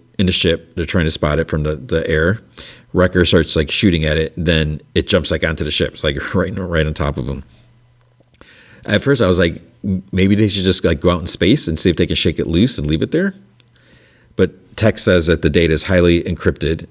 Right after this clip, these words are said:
and Omega tells him, you know, she's like, "You should probably start looking here at, at this one thing."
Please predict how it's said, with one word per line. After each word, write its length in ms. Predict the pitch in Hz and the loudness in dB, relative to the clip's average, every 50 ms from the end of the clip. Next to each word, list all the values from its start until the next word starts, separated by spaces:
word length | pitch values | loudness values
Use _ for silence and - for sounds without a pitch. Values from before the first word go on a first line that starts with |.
| - | -6
and 100 | - 82 | -2 0
Omega 320 | 82 78 82 82 78 78 78 | 0 2 2 2 2 0 0
tells 320 | - 101 82 80 73 80 | 0 0 0 0 0 0
him, 320 | 82 78 73 73 76 71 - _ | 0 0 0 -2 -4 -8 -10 _
you 140 | - 87 82 | -2 0 0
know, 160 | 78 73 73 - - _ - | 0 0 -2 -8 -12 _ -8
she's 320 | - - - 87 78 71 | -4 0 2 2 2 2
like, 120 | 82 78 | 0 0
"You 180 | 73 80 85 110 | 0 2 2 2
should 220 | 110 - - - | 2 0 -4 -2
probably 160 | - 120 113 110 | 0 0 2 2
start 200 | - 110 78 73 | 2 2 2 2
looking 240 | 92 90 - 71 | 0 0 -2 -4
here 360 | 76 - - 127 113 82 76 73 | -6 -2 0 2 2 2 2 0
at, 200 | 78 - - 73 | -4 -6 -6 -6
at 160 | 78 76 - | -6 -6 -4
this 200 | 80 76 - - | -6 -6 -4 -2
one 200 | 82 78 78 78 | -2 -2 -2 -2
thing." 300 | - 90 95 110 120 | -2 -2 -2 -2 -4